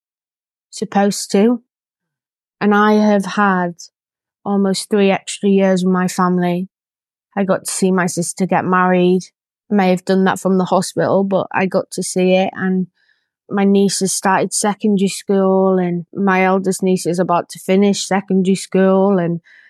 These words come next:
I'm, I'm watching all these big milestones, and my friends have graduated from uni, and I've got to see them all do this.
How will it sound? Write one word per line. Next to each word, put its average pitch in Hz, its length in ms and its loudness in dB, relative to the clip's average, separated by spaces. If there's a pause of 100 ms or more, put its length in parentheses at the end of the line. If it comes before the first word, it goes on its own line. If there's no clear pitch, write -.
(380)
I'm, 190 300 -2
I'm 214 180 2
watching 214 400 0
all 202 220 2
these 208 320 0
big 208 280 -2
milestones, 196 1200 0
and 190 320 -2 (440)
my 196 140 -4
friends 202 440 0
have 190 180 -2
graduated 190 840 0
from 190 260 -4
uni, 202 560 2
and 190 140 -2
I've 214 280 -4
got - 220 -2
to 196 100 -6
see 208 280 2
them 196 180 2
all 190 200 2
do 214 320 2
this. 185 440 -2